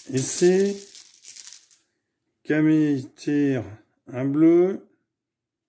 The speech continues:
Elle le pose ici.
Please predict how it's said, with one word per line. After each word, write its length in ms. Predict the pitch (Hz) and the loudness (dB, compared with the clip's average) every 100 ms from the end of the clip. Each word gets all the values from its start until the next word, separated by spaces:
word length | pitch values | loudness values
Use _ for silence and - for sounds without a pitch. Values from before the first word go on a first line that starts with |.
| _ _ _ _ _ _ _ _ - | _ _ _ _ _ _ _ _ -4
Elle 180 | 139 131 | 0 2
le 140 | 123 | 0
pose 720 | 120 _ 123 120 120 113 - - _ _ _ _ _ _ _ _ _ | -6 _ 0 2 2 0 -4 -12 _ _ _ _ _ _ _ _ _
ici. 640 | 147 151 - 175 190 196 | -6 -6 0 0 2 0